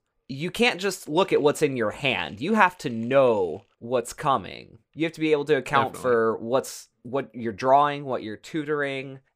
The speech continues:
Speaker 1: any lands you may have that do damage. It gets a lot harder for you than it does for me.
Speaker 2: Well, harder and easier. So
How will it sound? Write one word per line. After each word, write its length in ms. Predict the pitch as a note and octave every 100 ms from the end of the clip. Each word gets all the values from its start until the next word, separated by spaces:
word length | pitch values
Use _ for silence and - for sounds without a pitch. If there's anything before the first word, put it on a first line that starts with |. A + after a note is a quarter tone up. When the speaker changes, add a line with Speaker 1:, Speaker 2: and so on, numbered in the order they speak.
| -
Speaker 1:
any 220 | B2+ A#2+
lands 460 | G#2+ B2 C3 D3 C#3+
you 100 | C#3
may 160 | C3+ D3
have 300 | D3 C3+ C3
that 140 | G#2+
do 180 | C3+ B2+
damage. 720 | A#2+ A#2+ A#2+ A#2+ A#2+ A#2+ - -
It 100 | C#3+
gets 200 | E3+ E3
a 60 | C3
lot 360 | C3 E3 -
harder 300 | F3+ F3 D#3
for 180 | D3+ D#3
you 300 | D3+ D3 C3
than 140 | A#2
it 100 | A2
does 240 | A2+ A2 -
for 160 | A2+
me. 320 | G#2 G2+ - - _ _ _
Speaker 2:
Well, 160 | G3 G#3
harder 260 | B3+ D4
and 280 | F#3 D#3 C#3+
easier. 460 | C3+ A2+ G#2 F2 -
So 460 | - B2 A#2 A2